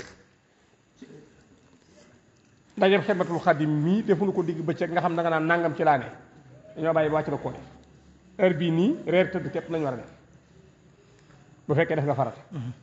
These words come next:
Waaw, bala ngaa nelawee nag, demal teew ci barabu Sëñ Tuubaa bi, diglu ko, mu wax ak yow.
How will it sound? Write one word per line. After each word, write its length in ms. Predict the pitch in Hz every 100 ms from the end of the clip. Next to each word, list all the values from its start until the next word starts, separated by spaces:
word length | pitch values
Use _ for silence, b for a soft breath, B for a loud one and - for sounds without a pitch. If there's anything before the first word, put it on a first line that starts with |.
| - - _ _
Waaw, 200 | 156 139
bala 220 | 131 202
ngaa 140 | 208 202
nelawee 240 | 190 175
nag, 160 | 151 127
demal 200 | 180 180 156 147 151 _ _
teew 240 | - 214 196
ci 100 | 202
barabu 340 | 180 220 202 175
Sëñ 200 | 185 175
Tuubaa 160 | 170 151
bi, 100 | 156
diglu 240 | 208 196
ko, 300 | 190 403 202 -
mu 80 |
wax 100 | 170
ak 80 | 185
yow. 180 | 190 403